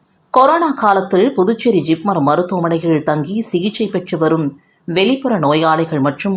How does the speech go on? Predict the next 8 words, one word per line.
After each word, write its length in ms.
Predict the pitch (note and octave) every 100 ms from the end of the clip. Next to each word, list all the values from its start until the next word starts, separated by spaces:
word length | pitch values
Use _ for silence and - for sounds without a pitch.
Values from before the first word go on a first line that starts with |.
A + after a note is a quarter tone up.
| F#3+
உட்புற 340 | F#3 - A3 F#3+
நோயாளிகளின் 680 | D3 E3 E3+ E3+ E3 E3 D3
உதவியாளர்களுக்கு 840 | C#3+ E3+ F3 D3 C#3 C3 C3+ - E3+ - - - _ _ _
உணவு 300 | F#3 A3+ D4 C#4+
கிடைப்பதில் 520 | G3 F#3 F#3 G3+ B3
சிரமம் 420 | - F#3+ A3 D#3+
இருப்பதை 380 | D3+ F3+ E3+ D#3
உணர்ந்து 360 | C3+ D#3+ D#3+